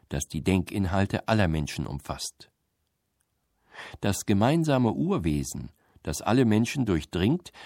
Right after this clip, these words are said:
ergreift somit den Menschen in seinem Denken.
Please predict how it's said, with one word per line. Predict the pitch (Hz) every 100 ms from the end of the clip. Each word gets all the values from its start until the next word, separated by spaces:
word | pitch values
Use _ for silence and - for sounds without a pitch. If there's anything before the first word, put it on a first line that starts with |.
| -
ergreift | - 98 87 113 156 -
somit | 113 117 151 143
den | 95
Menschen | 85 101 117 143 127
in | 113 95
seinem | 85 92 92
Denken. | 92 76 -